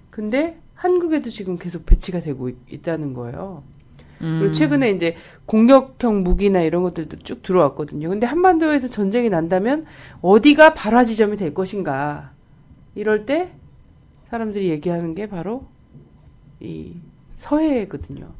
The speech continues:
Speaker 2: 음.
Speaker 1: 우리 지겹게 들었던 엔엘엘 있잖아요. 엔엘엘.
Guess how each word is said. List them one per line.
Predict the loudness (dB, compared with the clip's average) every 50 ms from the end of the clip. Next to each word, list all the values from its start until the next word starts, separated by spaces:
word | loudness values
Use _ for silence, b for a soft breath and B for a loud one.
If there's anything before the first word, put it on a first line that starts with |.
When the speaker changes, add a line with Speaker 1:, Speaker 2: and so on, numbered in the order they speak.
| b b b b b b b
Speaker 2:
음. | -2 -2 0 2 2 2
Speaker 1:
우리 | 2 2 2 0
지겹게 | -2 -4 2 2 2 4 6 4 4
들었던 | 4 2 0 -2 -2 -2 -2 -2 -2 -2
엔엘엘 | 0 2 2 2 2 2 0 0 -2 -2 -2 -4 -6 -10 -14
있잖아요. | -14 -12 -12 -10 -10 -10 -10 -10
엔엘엘. | -10 -8 -8 -8 -8 -8 -10 -12 -16 -18